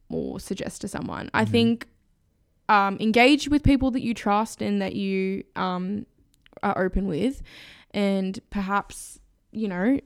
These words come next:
Speaker 1: speak to them about it, um, or even just let it be a you journey. And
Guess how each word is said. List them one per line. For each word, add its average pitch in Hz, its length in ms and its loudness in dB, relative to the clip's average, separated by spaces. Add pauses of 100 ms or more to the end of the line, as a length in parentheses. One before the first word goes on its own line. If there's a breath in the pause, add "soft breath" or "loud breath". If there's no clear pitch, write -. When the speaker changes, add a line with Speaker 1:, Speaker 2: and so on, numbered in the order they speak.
(140)
Speaker 1:
speak - 380 0
to 208 120 0
them 185 200 0
about 185 340 0
it, 294 260 0 (180)
um, 190 440 0 (420 loud breath)
or 226 420 2
even 370 480 -2
just - 420 -4
let 220 320 2
it - 120 -4
be 240 180 2
a - 20 2
you 196 480 0
journey. 180 640 -2
And 185 440 -2